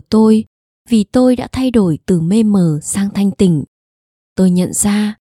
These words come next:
ồ, học thuộc Pháp vào buổi sáng thực sự vô cùng tuyệt vời. Hai, thay đổi thứ hai, thanh trừ những tâm chấp trước của mình.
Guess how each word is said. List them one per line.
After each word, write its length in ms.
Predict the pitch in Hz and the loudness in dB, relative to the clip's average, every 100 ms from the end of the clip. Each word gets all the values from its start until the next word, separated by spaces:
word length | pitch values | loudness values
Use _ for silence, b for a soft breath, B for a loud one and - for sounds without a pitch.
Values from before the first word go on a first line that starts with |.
| _ _ _ _ | _ _ _ _
ồ, 360 | 226 214 190 180 _ _ | 0 2 2 -4 _ _
học 180 | - 214 208 | -6 -4 0
thuộc 160 | 202 | -2
Pháp 340 | - 294 330 - | -2 -6 -4 -4
vào 80 | |
buổi 220 | 196 190 156 | -4 -2 -2
sáng 360 | - 185 214 | -2 -4 -4
thực 180 | 254 202 | -4 -6
sự 300 | - 202 180 - | -2 -2 -2 -2
vô 120 | 226 | -4
cùng 240 | - 180 - | -2 -4 -2
tuyệt 140 | 175 - | -4 0
vời. 360 | 185 175 165 160 _ _ _ _ _ _ _ _ _ _ _ _ _ _ | 0 2 2 -4 _ _ _ _ _ _ _ _ _ _ _ _ _ _
Hai, 460 | - 214 214 214 - _ _ _ - | -10 -4 -2 -2 -4 _ _ _ -4
thay 160 | 214 | 0
đổi 220 | 202 180 151 | 2 0 -2
thứ 160 | 185 | -4
hai, 440 | 196 226 220 214 214 _ _ _ _ | -4 -2 -2 -2 -4 _ _ _ _
thanh 180 | 262 262 | -2 -2
trừ 280 | - 226 180 | 0 0 2
những 260 | 170 156 | 0 -4
tâm 240 | 226 233 220 | -2 -2 0
chấp 240 | 269 - | -4 -6
trước 300 | - 294 311 | -2 -2 0
của 120 | - | -2
mình. 400 | 160 170 170 160 | 0 2 2 0